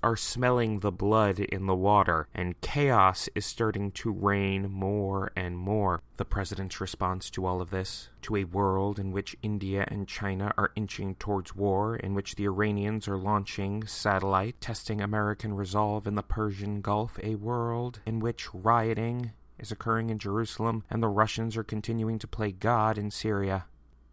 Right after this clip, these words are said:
What does the president do? Well, he bans transgender people from the military.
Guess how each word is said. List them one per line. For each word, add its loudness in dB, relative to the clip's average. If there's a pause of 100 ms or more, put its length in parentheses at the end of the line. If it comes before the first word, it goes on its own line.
(180)
What -8
does -8
the -14
president -4
do? -10 (840)
Well, 12
he 6
bans 4
transgender 2
people 2
from 2
the 4
military. 2